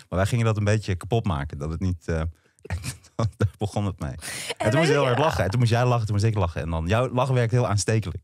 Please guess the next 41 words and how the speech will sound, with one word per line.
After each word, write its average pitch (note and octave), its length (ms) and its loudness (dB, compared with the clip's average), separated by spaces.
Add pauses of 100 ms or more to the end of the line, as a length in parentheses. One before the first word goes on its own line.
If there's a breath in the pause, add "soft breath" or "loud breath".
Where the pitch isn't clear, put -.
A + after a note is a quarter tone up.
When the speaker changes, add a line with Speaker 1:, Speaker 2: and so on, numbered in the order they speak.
Speaker 2:
Ja, - 420 -12
en D4+ 100 -10
ik, B3+ 120 -10
Speaker 1:
Ja. B3 80 -2
Speaker 2:
dit B3 160 -6
was C#4 320 -4
zo D#4 200 -4
leuk. C#4+ 480 -6
Was D#4 160 0
het D4 100 -4
nou B3+ 140 0
Jeroen A3+ 220 0
van F#3+ 160 -6
Koningsbrugge D#4 640 0
of A#3 160 -4
Ruben A3 280 0
Nicolai? D4+ 600 0 (300 loud breath)
Of B3+ 180 -4
er B3+ 80 0
was C4+ 200 0
iets, D4+ 400 -4 (220 loud breath)
iemand C4+ 400 0
aan A3 160 0
onze G#3+ 220 0
andere F#3 340 -2
kant? G3+ 420 -2 (220 soft breath)
Speaker 1:
Ja, B2 180 0
Ruben D#3+ 380 2
was C#3 160 2
met B2+ 160 0
ons. E2 220 -4
Het F2+ 100 -6
was, G2+ 240 -2
eh, - 20 -12 (140)
Speaker 2:
Ja. G#2+ 180 2
Speaker 1:
Ruben C#3 320 2
volgens A2+ 300 -2
mij A2+ 200 -2
en F#2+ 140 -4
dan F2+ 200 -2
tegen G2 600 -2